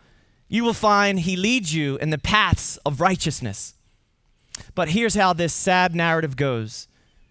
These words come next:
You look out in human history and you will see how man taking his own will,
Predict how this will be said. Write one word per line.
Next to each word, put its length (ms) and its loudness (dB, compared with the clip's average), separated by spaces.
You 100 0
look 180 2
out 220 4
in 100 -2
human 300 -2
history 500 0
and 160 -2
you 120 -2
will 100 -2
see 340 0
how 140 2
man 580 0
taking 600 0
his 260 0
own 320 0
will, 460 4